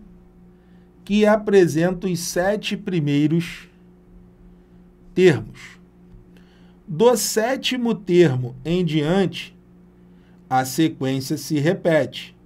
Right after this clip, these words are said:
Logo, o termo da sequência, que ocupa a posição três três três, é,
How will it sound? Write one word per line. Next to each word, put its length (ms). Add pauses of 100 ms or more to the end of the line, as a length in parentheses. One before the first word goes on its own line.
(840)
Logo, 640
o 160
termo 520
da 220
sequência, 760 (160)
que 100
ocupa 460
a 40
posição 680 (720)
três 440
três 480
três, 680 (680)
é, 320